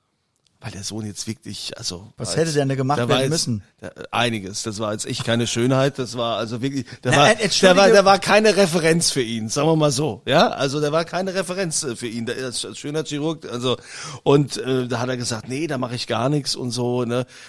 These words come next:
Speaker 1: Ich bin doch nicht, ich bin doch nicht bescheuert, ja, dass ich meinem Sohn da das Gift spritz oder irgendwas, äh, will ich nie machen.“ Das fand ich total
Speaker 2: Das
Speaker 1: krass.
Speaker 2: ist Schönheit, Schönheit, das ist so oberflächlich, das ist so überbewertet. Ich weiß nicht, ob du, ob du, ob du die,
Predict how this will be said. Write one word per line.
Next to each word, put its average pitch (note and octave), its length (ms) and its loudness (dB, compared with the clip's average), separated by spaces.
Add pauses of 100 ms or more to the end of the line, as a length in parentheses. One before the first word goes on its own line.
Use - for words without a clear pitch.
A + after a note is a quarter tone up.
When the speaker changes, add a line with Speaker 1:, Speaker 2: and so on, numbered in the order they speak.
(120)
Speaker 1:
Ich - 80 -20
bin A#2 120 -6
doch A#2 80 -2
nicht, A2 140 -4
ich G2+ 80 -16
bin A#2 100 -6
doch A2+ 100 -6
nicht A2 140 -10
bescheuert, C3 760 -4
ja, A#2+ 260 0
dass A2+ 200 -8
ich - 240 -10
meinem A2 300 -4
Sohn A#2 240 -4
da A#2+ 100 0
das G#2+ 160 -4
Gift - 240 -12
spritz - 440 -10
oder A#2 220 -4
irgendwas, A#2+ 540 -6
äh, A2 240 -4
will G#2 140 -8
ich G2+ 100 -12
nie C3 120 -6
machen.“ C3 280 -10 (800)
Das - 180 -4
fand B2+ 240 -4
ich B2+ 120 -6
total B2+ 480 -2
Speaker 2:
Das D3+ 180 -4
Speaker 1:
krass. - 500 0
Speaker 2:
ist - 60 -6
Schönheit, D3 720 -4
Schönheit, E3 500 -4
das B2 140 -2
ist - 240 -2
so D#3+ 220 -4
oberflächlich, G#2+ 720 -6
das - 180 -8
ist - 160 0
so D3 220 -4
überbewertet. G#2 760 -6 (440)
Ich - 60 -12
weiß D3 160 0
nicht, F#3 100 0
ob E3+ 140 -6
du, E3+ 300 -2
ob - 220 -8
du, C#3+ 220 -8
ob - 280 -10 (200)
du C#3+ 80 -16
die, C#3 240 -4